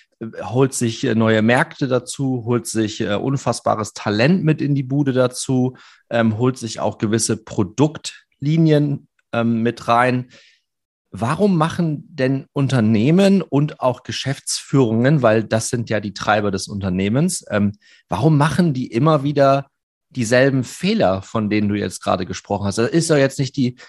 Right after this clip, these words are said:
beispielsweise unsere Firma auch, ähm, wir haben's veröffentlicht, wir dürfen auch drüber sprechen. Wir haben eine belgische Firma akquiriert, das sind circa achtzig Leute. Ähm, jetzt sind wir eine,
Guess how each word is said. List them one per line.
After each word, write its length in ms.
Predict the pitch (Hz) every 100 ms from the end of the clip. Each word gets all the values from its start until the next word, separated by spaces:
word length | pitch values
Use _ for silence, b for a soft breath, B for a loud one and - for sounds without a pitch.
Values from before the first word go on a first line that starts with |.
| B -
beispielsweise 760 | 120 - 131 - 120 117 113
unsere 340 | 131 151 131 123
Firma 380 | - 120 110
auch, 360 | 113 202 208 - -
ähm, 260 | 123 117
wir 120 | 110
haben's 220 | 110 117 -
veröffentlicht, 680 | 113 127 156 156 139 135 -
wir 60 |
dürfen 300 | 117 117 117
auch 140 | 113 110
drüber 280 | - 110
sprechen. 520 | 101 - 156 156 147 B B B
Wir 80 | -
haben 120 | 117
eine 180 | 104 110
belgische 480 | 107 117 110 110 -
Firma 400 | - 190 180 160
akquiriert, 760 | 143 - - 143 139 135 135 -
das 160 | 101
sind 180 | - 98
circa 320 | - 107 110
achtzig 480 | 98 107 - - -
Leute. 540 | 139 147 160 165 156 156 B B B -
Ähm, 220 | 117 117
jetzt 180 | 107 -
sind 200 | 120 117
wir 60 |
eine, 100 | 110